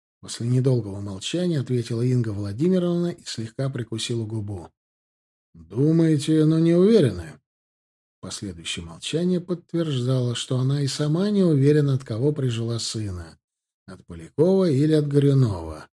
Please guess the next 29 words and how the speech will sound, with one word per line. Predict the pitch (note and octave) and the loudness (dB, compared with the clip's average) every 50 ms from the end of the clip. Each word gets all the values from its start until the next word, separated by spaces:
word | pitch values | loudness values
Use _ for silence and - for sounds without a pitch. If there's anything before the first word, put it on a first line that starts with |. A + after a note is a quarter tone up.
| _ _ _ _ | _ _ _ _
Значит, | - - - F2+ G2+ C3 C#3+ C3+ - C3+ B2 - | -20 -18 -10 -4 0 2 2 2 0 -2 -4 -4
отношения | A#2 - - A2+ G#2+ - - A#2 B2 C#3+ D#3 D#3+ D#3 | -8 -6 -6 -6 -6 -6 -6 -4 -2 -2 0 0 -2
с | C#3+ - | -2 -2
неким | - E3+ F#3+ F#3 - C3+ A2+ G#2 | 0 0 0 0 0 -4 -4 -4
Горюновым | G2+ A2 G2 F#2 F2+ G#2 C3+ D#3+ E3+ D#3+ D3+ C3+ | -6 -8 -10 -8 -2 0 2 2 4 4 2 2
действительно | A#2+ A#2 A2 - - B2+ D3+ D3+ D3+ C#3+ C3 C3 C3 | 0 -2 -4 -4 -2 0 0 0 2 2 2 2 2
очень | B2 A#2 - A#2+ A2 G#2 F#2+ | 0 -2 -2 -4 -4 -4 -6
давние, | F2+ F2+ F2 E2+ E2+ F2 G#2+ C3 C#3 D3+ D3 - - _ _ _ _ _ - | -6 -8 -10 -10 -8 -4 -2 -2 -2 -2 -4 -6 -10 _ _ _ _ _ -12
и | G2+ | -6
гораздо | G#2 B2+ C#3 D#3 F3+ F3+ E3+ F3+ F#3+ | -2 -2 0 0 0 0 0 0 0
более | F#3+ G#3+ G#3 G#3 G#3 | 0 2 0 0 0
глубокий, | G3+ G3+ G#3+ A3+ G#3 G#3 B3 A#3 G3 - - F3+ | 0 2 2 2 2 4 4 2 2 2 -2 -8
чем | E3+ - - A#2 A2+ | -8 -6 -4 -2 0
может | A#2+ B2+ C3+ C3 A#2 A2+ G#2 - | 2 2 2 2 0 -2 -6 -8
показаться | G#2 G2 - G2+ F#2+ F2 F2 G2 A2+ C3 B2+ - - D3+ | -14 -12 -10 -10 -10 -10 -8 -8 -8 -6 -6 -6 -4 -4
на | D#3 D#3 D3+ | -4 -4 -4
первый | D#3 F3 F3 F3+ F3+ F#3 | -4 -4 -4 -2 -2 -2
взгляд. | F3+ F#3 F#3 F#3+ G3+ G#3 G3+ F3+ C#3 - - - _ _ _ _ - | -2 -2 -2 -2 -2 -2 -2 -2 -4 -6 -10 -20 _ _ _ _ -10
И | A#2+ B2 F3 A3 | -6 -4 -4 -2
долгие | A3+ A#3 A#3 A#3 A#3+ A3+ A3+ A#3+ A3+ | 0 0 2 2 2 2 0 0 2
годы | F#3 E3+ F#3 G3 G#3 G#3 | 4 4 6 6 6 6
замужества | F#3+ F#3+ G3+ F3+ D3+ D#3 E3+ E3+ F3 D#3+ - - E3+ F3 | 6 6 4 4 4 4 2 0 0 -2 -2 0 2 4
не | F#3 F#3+ | 4 4
сумели | F#3 - - G#3 G#3 E3 C3 B2+ C3 C3 | 2 2 0 2 4 4 4 4 4 4
развести | C#3 C3+ C3+ C#3 C3 B2+ B2+ C3 C3 A#2+ - - - C3 | 4 4 4 4 2 2 2 0 0 0 -4 -4 0 0
любовников | B2 A2 G#2 G2 F#2 F#2+ C3 E3+ F#3+ G#3 G3+ G3+ G3+ G3+ F#3 D3 - - | 0 0 0 -4 -2 0 0 2 2 2 2 0 2 0 -2 -2 -2 -4
в | C3 A#2 A2 | -4 -4 -4
разные | G#2 A2+ A#2+ B2+ A#2+ A#2+ B2 B2 B2+ | -4 -2 -2 -2 -2 -2 -2 -2 -2
стороны. | B2 - - - A2+ G#2+ G2+ F#2 E2+ E2 E2 D#2+ D2+ - | -2 -4 -6 -6 -6 -6 -6 -8 -10 -12 -14 -14 -16 -20